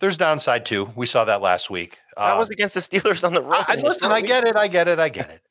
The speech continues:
Speaker 2: <laughs> I
Speaker 1: Matchup
Speaker 2: think you're the only
Speaker 1: et cetera.
Speaker 2: person in the world that liked him last week.
Speaker 1: Yeah, I know. Uh, look, I, I think that Baker is, is what he is. I know that the run game got going for Tampa last week. I think it might not do it again this week. The fact that he throws to his running back a lot,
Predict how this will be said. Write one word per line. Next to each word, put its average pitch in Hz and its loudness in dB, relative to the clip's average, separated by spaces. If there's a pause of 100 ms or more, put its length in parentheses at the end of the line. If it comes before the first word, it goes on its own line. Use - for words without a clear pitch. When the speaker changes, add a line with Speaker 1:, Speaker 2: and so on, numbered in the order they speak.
(180)
Speaker 2:
<laughs> - -20
I - -12
Speaker 1:
Matchup 143 0
Speaker 2:
think 165 -2
you're 175 0
the 175 2
only 170 2
Speaker 1:
et - -8
cetera. 170 0
Speaker 2:
person 160 -4
in - -8
the 147 2
world 185 0
that 113 2
liked - -2
him 294 -6
last - -4
week. - -10
Speaker 1:
Yeah, 151 2
I 139 0
know. 82 -8 (500)
Uh, 151 2
look, 147 -2
I, 139 -2 (220)
I 131 0
think 127 -6
that 120 0
Baker 107 0 (120)
is, - -14
is 131 -2
what 123 2
he 110 0
is. 101 -4 (100)
I 110 -2
know 117 0
that 117 -4
the 113 -2
run 113 0
game 110 -2
got 101 0
going 107 -2
for 107 -10
Tampa 107 -2
last 101 -2
week. 95 -10
I 95 -14
think 104 -10
it 101 -12
might 98 -2
not 95 -2 (100)
do 104 -6
it 92 -4
again 92 -6
this 101 -4
week. 98 -6 (440)
The - -8
fact 107 0
that 110 -2
he 104 -2
throws 107 -4
to 117 -8
his 92 -6
running 101 -2
back 95 -2
a 98 -2
lot, 95 0